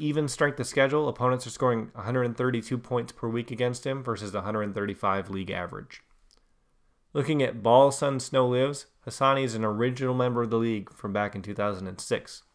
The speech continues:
He's made the playoffs in six out of twelve seasons. He has one number one seed and three last place finishes. He's made it to the semifinals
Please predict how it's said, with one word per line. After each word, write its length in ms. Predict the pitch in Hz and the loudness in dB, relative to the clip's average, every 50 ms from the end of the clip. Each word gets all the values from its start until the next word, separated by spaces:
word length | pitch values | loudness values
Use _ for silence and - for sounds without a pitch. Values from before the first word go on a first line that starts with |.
| _ _ _ _ _ _ _ _ _ _ _ _ _ _ | _ _ _ _ _ _ _ _ _ _ _ _ _ _
He's 140 | - 127 107 | -6 -2 2
made 160 | 123 131 131 | 4 4 4
the 80 | 123 120 | 4 2
playoffs 480 | - - 123 123 123 127 127 127 - | 2 4 6 8 8 8 6 6 2
in 100 | 104 98 | -6 -10
six 520 | - - - - - 147 156 156 - - - - | -10 -10 -10 -2 0 0 0 0 -2 -10 -6 -4
out 120 | - - | -2 -2
of 80 | 110 95 | -2 -4
twelve 380 | - - 117 110 113 113 107 | -2 0 2 4 4 2 0
seasons. 580 | - - - 107 101 95 104 98 95 92 - - - _ _ _ _ _ _ _ _ _ _ _ | -2 -6 -8 -6 -6 -8 -10 -12 -14 -16 -18 -20 -20 _ _ _ _ _ _ _ _ _ _ _
He 120 | - 120 | 0 2
has 120 | 120 101 | 2 2
one 320 | 101 104 110 120 127 135 139 | 0 0 4 4 4 4 4
number 160 | 139 127 127 | 2 2 2
one 260 | 131 131 131 131 127 | 4 4 4 2 2
seed 360 | 120 - - 135 135 139 135 | -2 -2 -2 0 0 0 0
and 260 | - 107 104 98 - - | -2 -4 -6 -6 -8 -8
three 500 | 113 107 113 131 131 120 110 104 95 - _ _ | -4 0 2 4 4 4 2 0 -4 -8 _ _
last 300 | - 110 90 90 - - | -6 -6 -6 -6 -6 -6
place 200 | - 101 92 - | -6 -6 -6 -6
finishes. 540 | - 107 98 95 87 - 107 107 104 - - _ _ _ _ _ _ _ _ _ _ _ _ _ _ _ _ _ - | -6 -6 -6 -6 -8 -10 -12 -12 -14 -16 -20 _ _ _ _ _ _ _ _ _ _ _ _ _ _ _ _ _ -12
He's 140 | 127 113 101 | -8 0 2
made 160 | 131 131 131 | 4 4 4
it 40 | 117 | 2
to 40 | |
the 120 | 117 120 117 | 2 0 0
semifinals 800 | - - 123 123 123 110 - 123 117 120 120 120 120 120 117 | 2 0 0 0 0 2 4 6 6 6 6 4 2 0 -2